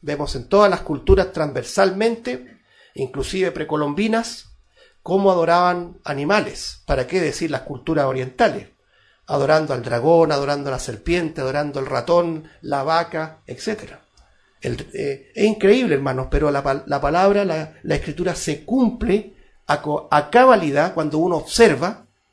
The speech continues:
las culturas, las religiones. Vaya usted a la Catedral de Santiago, va a tener lleno de animales adentro.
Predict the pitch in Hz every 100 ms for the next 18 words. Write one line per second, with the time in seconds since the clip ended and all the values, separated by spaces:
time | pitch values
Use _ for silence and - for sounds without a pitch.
0 | _ _ _ - 123 - 135 - 277 -
1 | - - _ _ _ - 120 123 107 139
2 | 101 - - _ _ _ _ _ _ _
3 | _ _ 226 262 247 247 240 208 208 208
4 | 220 214 202 190 226 180 175 175 185 165
5 | 233 254 240 233 277 240 233 -